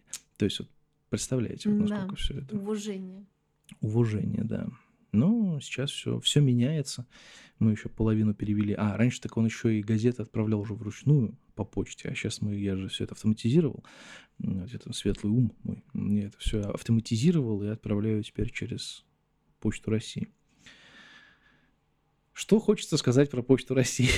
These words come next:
Speaker 1: <laughs>
Speaker 2: Ничего не хочется сказать.
Speaker 1: Слушай, очень смешная история. Я тебе щас расскажу. Потом ты расскажешь свою историю. Я, значит, отс-, стал отслеживать, э,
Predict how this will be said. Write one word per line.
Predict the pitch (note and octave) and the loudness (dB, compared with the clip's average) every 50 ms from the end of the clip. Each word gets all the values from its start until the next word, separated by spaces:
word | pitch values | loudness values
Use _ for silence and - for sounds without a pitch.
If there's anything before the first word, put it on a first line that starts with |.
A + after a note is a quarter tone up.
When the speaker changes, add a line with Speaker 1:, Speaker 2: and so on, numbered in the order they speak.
| - - | 0 -2
Speaker 1:
<laughs> | - - - | -4 -2 0
Speaker 2:
Ничего | C4 D4 C#4 C4 - - C4+ B3 | 2 2 2 2 2 2 2 2
не | A3+ A#3+ C4 | 2 -2 -4
хочется | - G#3 G3+ - F#3+ - - F3+ | -4 -4 -6 -6 -10 -12 -10 -12
сказать. | - - G3 F3+ F3+ F#3 D#3+ E3+ - - - - | -8 -8 -8 -6 -4 -4 -4 -4 -6 -8 -8 -6
Speaker 1:
Слушай, | - - F3 E3+ - - - - | 0 2 2 2 2 0 -2 2
очень | B2+ C#3 D3+ - C#3 B2+ | 4 4 4 2 -2 -4
смешная | A#2+ - A#2+ A2 - - C3 B2 A2+ G#2 | -4 -4 -4 -4 0 2 2 2 2 2
история. | G2+ - - - A2+ G2+ F#2+ F2 F#2 | -2 -4 0 2 2 2 2 -2 -4
Я | G2 G#2 | -6 -6
тебе | - - G#2 | -4 -6 -8
щас | - - - G#2+ | -6 -6 -8 -8
расскажу. | A2 - - G2+ G2 A#2+ E3+ A3 - _ _ - - G3+ - _ _ _ _ _ - | -8 -6 -4 -2 2 4 4 2 2 _ _ -8 -8 -8 -8 _ _ _ _ _ -8
Потом | - A2 - G#2 G2+ G2 | -6 -4 0 0 0 0
ты | - - A2+ | 0 -2 -2
расскажешь | G#2 G2 - - - - - - | -2 -2 -2 -6 -12 -12 -12 -12
свою | - G2 F#2+ - | -10 -10 -12 -12
историю. | - - - - - - - - - - - - - - | -10 -8 -8 -8 -8 -10 -12 -20 -20 -20 -20 -20 -16 -6
Я, | - G#2 G#2+ B2+ D3+ F3+ G3+ G#3 G#3+ - _ _ _ - - _ _ _ _ _ _ _ _ _ _ _ _ _ _ _ _ _ _ _ - | -4 4 4 4 6 6 2 0 0 -4 _ _ _ -20 -20 _ _ _ _ _ _ _ _ _ _ _ _ _ _ _ _ _ _ _ 0
значит, | G#2+ G#2+ G#2+ - - - - - _ _ - | 0 0 0 -2 -6 -12 -12 -14 _ _ -10
отс-, | G#2+ - - - A#2 G#2+ | -6 -4 -2 -2 -2 -2
стал | - - - C#3+ C3+ B2+ | -2 0 0 2 2 2
отслеживать, | A2+ - - B2+ C3+ B2 A#2 A#2 A2 G#2+ - - - - | 0 2 4 4 4 4 4 0 0 0 -2 -4 -8 -6
э, | - G2 G2+ G2 G2 F#2+ F#2+ | -6 -6 -4 -4 -4 -6 -6